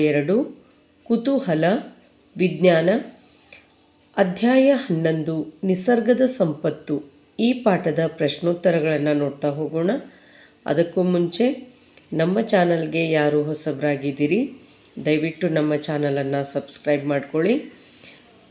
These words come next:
ವಿಡಿಯೋವನ್ನು ಸಂಪೂರ್ಣವಾಗಿ ನೋಡಿ. ವಿಡಿಯೋ ಇಷ್ಟ ಆದರೆ ಲೈಕ್ ಮಾಡಿ. ನಿಮ್ಗೇನು ಅನ್ಸುತ್ತೆ, ನಿಮ್ಗೇನಾದ್ರೂ ಡೌಟ್ಸ್ ಇದ್ದರೆ,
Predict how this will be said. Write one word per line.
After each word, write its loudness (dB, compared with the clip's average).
ವಿಡಿಯೋವನ್ನು 6
ಸಂಪೂರ್ಣವಾಗಿ 0
ನೋಡಿ. 0
ವಿಡಿಯೋ 0
ಇಷ್ಟ -4
ಆದರೆ -2
ಲೈಕ್ -2
ಮಾಡಿ. 2
ನಿಮ್ಗೇನು 2
ಅನ್ಸುತ್ತೆ, 0
ನಿಮ್ಗೇನಾದ್ರೂ 0
ಡೌಟ್ಸ್ 0
ಇದ್ದರೆ, 2